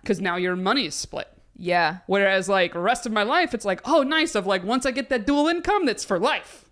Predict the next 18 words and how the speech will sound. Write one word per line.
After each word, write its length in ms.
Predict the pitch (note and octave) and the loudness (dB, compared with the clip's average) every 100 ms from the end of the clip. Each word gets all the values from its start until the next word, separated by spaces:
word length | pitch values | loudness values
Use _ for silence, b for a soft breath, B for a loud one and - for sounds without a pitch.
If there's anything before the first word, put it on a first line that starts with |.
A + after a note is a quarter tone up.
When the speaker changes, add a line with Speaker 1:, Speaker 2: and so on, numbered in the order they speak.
| _ | _
Speaker 1:
Like, 180 | F#3 F#3 | -2 2
Speaker 2:
Yeah. 420 | F#3+ F#3+ F3+ E3+ - | 4 4 4 -2 -2
Speaker 1:
there 120 | G3+ | 0
we 80 | C4+ | 2
go. 360 | C#4+ A3+ E3+ D3+ | 2 0 -2 -8
We're 80 | F3+ | -12
taking 280 | - E3+ F3 | -2 0 0
it 80 | C4 | 0
to 60 | |
the 60 | C#4 | -4
Speaker 2:
That's, 80 | A#3+ | 0
Speaker 1:
top. 400 | A3+ - - _ _ | -2 -2 -14 _ _
Speaker 2:
that's 360 | F3+ F#3+ - | -4 -4 -8
true. 360 | - F3 D#3+ F3 - _ | -10 -8 -6 -10 -16 _
Speaker 1:
Yeah. 220 | - E3 A#3 - _ _ F3+ | -12 -12 -12 -16 _ _ -6
Speaker 2:
Vacation 540 | F#3 F3 F3+ F#3 F3+ | -6 -4 -6 -6 -4
buddy 220 | E3+ E3 | -4 -4
forever. 520 | F3+ - - - F3+ | -8 -6 -6 -6 -10